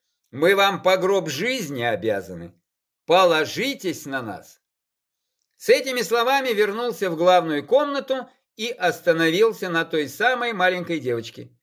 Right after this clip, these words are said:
Рядом с ней сидел уже только ее спаситель, держа ребенка за руку. "Как тебя зовут?" "Оскар, господин. Клан, дом?" "Нет, я с улицы, господин.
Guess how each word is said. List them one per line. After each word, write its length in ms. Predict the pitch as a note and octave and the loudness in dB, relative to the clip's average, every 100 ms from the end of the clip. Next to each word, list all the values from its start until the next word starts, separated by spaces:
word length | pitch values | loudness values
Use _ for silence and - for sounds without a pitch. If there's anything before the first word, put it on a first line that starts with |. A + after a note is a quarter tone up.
| _ _ _ _ _ _ | _ _ _ _ _ _
Рядом 460 | C3 G3+ A#3+ B3 A#3 | 2 4 6 4 0
с 100 | - | -6
ней 240 | C4 C4+ | 0 0
сидел 400 | - A3+ A3+ A3 | 0 -4 0 0
уже 260 | G3+ D#3 F#3 | 0 -2 -4
только 400 | F#3 G3+ F3+ F3+ | -2 -2 0 -2
ее 360 | E3 D#3+ D#3 D3 | 0 0 2 0
спаситель, 800 | - D3 - C4+ C#4+ B3 A#3 F#3 | 0 -2 -2 -4 -4 -2 -2 0
держа 600 | D#3 D3 B2 D#3 G#3 G#3 | 0 0 2 2 4 0
ребенка 480 | F#3+ D3+ D3+ C#3+ C#3 | 0 0 -2 -4 -4
за 200 | A2+ A2 | -2 -2
руку. 360 | G#2+ G#2+ - _ _ _ - | -4 -10 -14 _ _ _ 0
"Как 340 | E3+ F#3 - | 4 4 2
тебя 280 | G3 F3+ F3 | -2 2 4
зовут?" 380 | F3 D#3 - _ _ _ _ _ _ _ _ | 4 0 -4 _ _ _ _ _ _ _ _
"Оскар, 600 | G3+ A3 - - A#3 A3 - - | 0 2 2 0 -2 -2 -8 -8
господин. 800 | C#3+ F#3 - F3+ F3 F3 - _ _ _ | -4 -2 0 -2 -2 -6 -10 _ _ _
Клан, 560 | F#3 G3 G3 G3 F#3 _ _ _ | 2 4 4 0 -8 _ _ _
дом?" 600 | G#2+ A2 E3 E3 E3 - _ _ _ _ _ | -6 6 6 6 0 -14 _ _ _ _ _
"Нет, 540 | E3 B3+ A#3+ - - _ | -4 0 -2 -4 -18 _
я 280 | C#3 G3+ G#3 | 0 0 0
с 140 | - | -2
улицы, 380 | C#4+ F3+ - C3 | -2 -2 -2 -6
господин. 720 | B2 - B2+ B2 A#2+ B2 | -6 -4 -4 -4 -8 -10